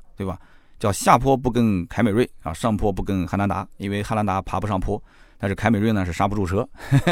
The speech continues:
<laughs> 那么凯美瑞是不是刹不住车呢？哎，人家广汽丰田当年也做了第三方的检测，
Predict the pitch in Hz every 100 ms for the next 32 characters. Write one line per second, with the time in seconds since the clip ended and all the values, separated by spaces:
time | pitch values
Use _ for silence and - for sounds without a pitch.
0 | 147 - - - - - - - 202 -
1 | 240 226 247 202 277 196 131 - 151 143
2 | 143 117 147 151 - - - 98 98 113
3 | 185 - - - - 139 220 247 120 117
4 | 143 185 190 180 202 208 143 151 - 104
5 | 95 82 - 240 214 101 117 117 113 113
6 | 104 80 -